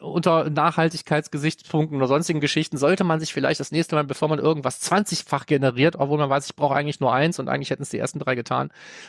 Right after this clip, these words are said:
sollte man sich überlegen, ob man das wirklich braucht, ne? Weil, äh, bloß weil es auf einem, in einem Datacenter ganz woanders irgendwie Hitze produziert, heißt es nicht, dass es nicht genauso energieintensiv ist wie bei dir.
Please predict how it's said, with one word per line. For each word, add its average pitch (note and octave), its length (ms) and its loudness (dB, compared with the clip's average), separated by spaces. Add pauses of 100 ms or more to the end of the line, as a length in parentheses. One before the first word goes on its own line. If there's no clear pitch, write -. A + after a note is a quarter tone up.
sollte F3 240 2
man E3+ 160 4
sich D3 80 2
überlegen, C#3 300 2
ob A2+ 80 -4
man B2 80 -4
das B2 140 -4
wirklich - 220 -10
braucht, - 320 -2
ne? D#3+ 200 2
Weil, D#3 240 4
äh, C3+ 100 -6
bloß D3 420 2
weil D#3+ 120 2
es D#3 100 -2
auf D#3 340 -2
einem, C3+ 300 -4 (280)
in D3 120 4
einem C#3 100 2
Datacenter D#3 680 2
ganz D3+ 260 -2
woanders F#3+ 400 0
irgendwie A#2+ 360 0
Hitze C3 280 0
produziert, A#2 640 -2
heißt C#3+ 220 2
es - 160 -6
nicht, E3+ 200 0
dass D3 100 -2
es C#3 100 -10
nicht C#3 140 -6
genauso C#3+ 360 2
energieintensiv A#2 840 -2
ist A#2+ 160 -8
wie A#2+ 80 -2
bei A2 160 2
dir. G#2+ 280 -2